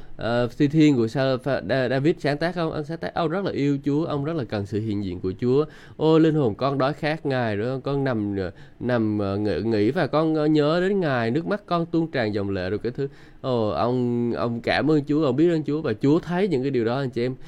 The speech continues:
Anh chị em làm mà những cái điều đó, anh chị em làm ở trong nơi kín đáo hả? Chúa thấy hết, anh chị em. Đừng có nghĩ là Chúa không có thấy gì nha. Những cái điều anh chị em làm ở trong nơi kín đáo là Chúa thấy hết đó. Và việc của chúng ta đó là gì?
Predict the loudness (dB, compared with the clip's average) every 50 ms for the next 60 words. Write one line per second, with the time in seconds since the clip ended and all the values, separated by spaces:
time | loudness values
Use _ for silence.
0 | -16 -8 -4 -2 2 4 6 6 6 6 6 6 6 6 4 4 4 2 2 4
1 | 4 6 6 6 6 6 4 2 2 2 2 2 2 2 2 2 2 2 2 2
2 | 2 2 4 4 4 4 4 4 4 4 4 4 4 4 4 4 2 0 0 0
3 | 0 0 0 2 2 0 2 2 0 0 0 0 -2 -2 -2 0 0 0 0 -2
4 | -4 -6 -4 -2 0 2 4 4 4 4 4 2 2 2 2 2 2 0 0 0
5 | 0 -2 -2 2 2 4 4 4 4 4 2 2 -2 -10 -20 -20 -20 -8 -2 -2
6 | 0 2 6 6 8 8 8 6 4 2 0 2 2 2 2 2 2 0 0 0
7 | 0 0 2 0 0 0 0 -2 0 0 0 0 0 -2 -2 -2 -2 0 0 0
8 | 0 0 0 0 0 0 -2 -2 -4 -6 -16 -20 -20 -20 -10 -2 0 2 4 4
9 | 4 4 4 4 2 2 2 0 0 0 0 0 0 2 2 0 0 0 -2 -2
10 | -2 -2 -2